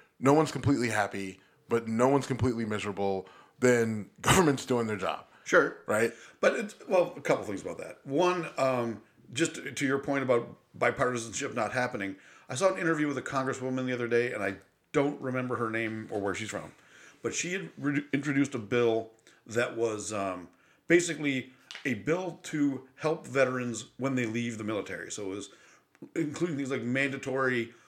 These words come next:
Speaker 2: three check-ins a year for the first year they're out of the military, because
Speaker 1: Mm-hmm.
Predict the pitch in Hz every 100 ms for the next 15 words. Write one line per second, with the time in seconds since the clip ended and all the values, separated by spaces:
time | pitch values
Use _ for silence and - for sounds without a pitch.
0 | _ _ - 180 165 - - 147 127 123
1 | 117 123 123 123 117 - _ _ - 131
2 | 120 - 143 - 127 123 113 113 117 127
3 | 120 120 120 120 113 110 95